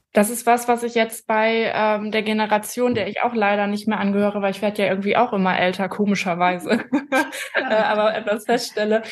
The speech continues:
Speaker 1: Das Thema Achtsamkeit, das findet da ja viel mehr statt, als ich mich in meiner Jugend erinnere. Also es wurde halt weniger besprochen und jetzt mittlerweile merke ich immer mal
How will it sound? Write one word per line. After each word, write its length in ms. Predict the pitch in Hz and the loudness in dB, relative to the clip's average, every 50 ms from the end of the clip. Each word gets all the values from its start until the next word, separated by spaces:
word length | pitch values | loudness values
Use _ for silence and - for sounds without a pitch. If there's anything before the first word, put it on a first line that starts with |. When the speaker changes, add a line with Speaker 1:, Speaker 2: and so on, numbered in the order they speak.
| - - - - | -12 -12 -4 0
Speaker 1:
Das 160 | 214 214 208 | 0 0 0
Thema 360 | - 254 262 277 262 233 - | 0 0 0 2 2 0 0
Achtsamkeit, 920 | 208 220 - - 254 233 226 220 208 - 196 185 180 180 180 - - - | -2 -4 -2 0 0 2 2 0 -2 -2 0 2 2 2 2 -2 -2 0
das 260 | 196 196 185 - - - 208 | 0 0 0 0 -4 -8 -8
findet 360 | - - 226 240 247 240 233 | -4 -2 0 0 0 0 0
da 240 | 208 208 208 220 214 | 0 2 2 2 0
ja 300 | 196 202 190 196 202 202 | 0 0 0 0 0 -2
viel 280 | - - 226 226 220 | -4 -2 0 0 2
mehr 220 | 214 208 196 196 202 | 2 2 2 0 0
statt, 260 | 202 - 196 190 185 | 0 0 0 0 2
als 220 | - 190 185 - - | 2 0 -2 -2 -4
ich 160 | - 202 - | -8 -4 2
mich 200 | 214 202 190 - | 2 2 4 4
in 240 | - 196 190 190 190 | 2 0 -2 -2 -2
meiner 240 | 202 202 202 202 202 | 0 0 2 2 2
Jugend 280 | 196 190 185 190 185 185 | 2 2 0 0 2 2
erinnere. 440 | 180 - - 190 185 185 175 170 | 2 0 2 0 0 2 2 2
Also 400 | 180 - - - - 170 185 196 | 2 2 2 2 0 0 0 0
es 120 | 190 185 - | 0 0 2
wurde 220 | 220 214 208 214 | 2 2 4 4
halt 220 | 202 196 185 175 185 | 2 0 0 0 0
weniger 340 | 202 208 208 196 185 175 | 0 2 2 0 0 -2
besprochen 540 | 202 190 - - - - 220 220 220 208 180 | -4 -6 -8 -2 2 4 4 4 4 2 0
und 120 | 175 180 190 | 0 0 0
jetzt 200 | 185 185 - 208 | 0 0 0 -2
mittlerweile 640 | 190 - 190 190 185 185 180 190 202 220 226 226 226 - - - - - - | -2 0 0 0 2 2 2 2 2 0 0 -2 -4 -8 -10 -10 -12 -12 -10
merke 540 | - - 214 214 208 208 214 208 226 - 226 | -6 -4 -2 0 2 2 2 2 2 0 -4
ich 100 | 214 - | -6 -4
immer 240 | 202 226 233 226 220 | 0 2 2 2 2
mal 340 | 214 208 208 208 208 - | 2 2 2 0 0 -2